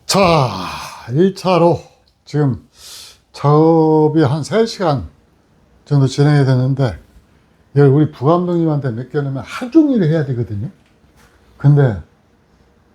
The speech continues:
제가 그냥 대충대충 또 옆에 서드리를 해주는 분이 한 분이 있어가지고 그분하고 해서 한 세 시간 정도 끝냈습니다. 그래서 현재, 아, 묵은 잎을 다 솎아낸 상태예요.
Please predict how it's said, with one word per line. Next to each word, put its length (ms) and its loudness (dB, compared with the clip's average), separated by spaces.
제가 200 -2
그냥 280 0
대충대충 720 -4
또 140 4
옆에 340 2
서드리를 640 0
해주는 360 -2
분이 180 -8
한 180 -6
분이 180 -6
있어가지고 600 -8
그분하고 540 2
해서 400 -2
한 180 -6
세 220 0
시간 260 0
정도 320 -4
끝냈습니다. 500 -8
그래서 200 4
현재, 400 2
아, 340 -12
묵은 240 4
잎을 220 0
다 280 -8
솎아낸 460 -2
상태예요. 480 -6